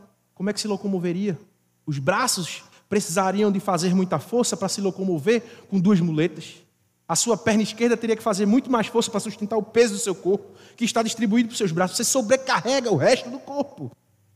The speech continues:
quando você não faz a sua parte. Quando um de nós se nega a fazer sua parte,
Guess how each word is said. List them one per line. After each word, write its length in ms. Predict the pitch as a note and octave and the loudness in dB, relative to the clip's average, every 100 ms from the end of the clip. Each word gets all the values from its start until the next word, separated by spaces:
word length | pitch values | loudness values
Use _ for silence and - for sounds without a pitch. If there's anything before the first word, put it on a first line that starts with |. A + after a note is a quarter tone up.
| _ - | _ -4
quando 160 | F#3 | 0
você 220 | F3+ E3+ F3 | 0 0 0
não 120 | G3+ | -2
faz 220 | - D#3+ | -2 -4
a 40 | |
sua 180 | C#3+ C#3+ | -2 -6
parte. 420 | - - - - _ _ _ _ _ _ _ _ _ _ _ _ _ _ _ _ _ _ _ _ _ _ - | -8 -20 -20 -20 _ _ _ _ _ _ _ _ _ _ _ _ _ _ _ _ _ _ _ _ _ _ -4
Quando 280 | E3+ G3 | 0 4
um 80 | A3 | 4
de 80 | A3+ | 4
nós 220 | G#3+ G#3+ | 4 4
se 140 | A3 G#3 | 2 2
nega 440 | G3+ G#3+ G#3 G#3+ | 4 4 4 0
a 60 | G#3 | 0
fazer 300 | G#3+ F3+ G3 | 0 0 0
sua 180 | G#3+ | -2
parte, 420 | G3+ F3 E3 E3+ | -2 0 0 -2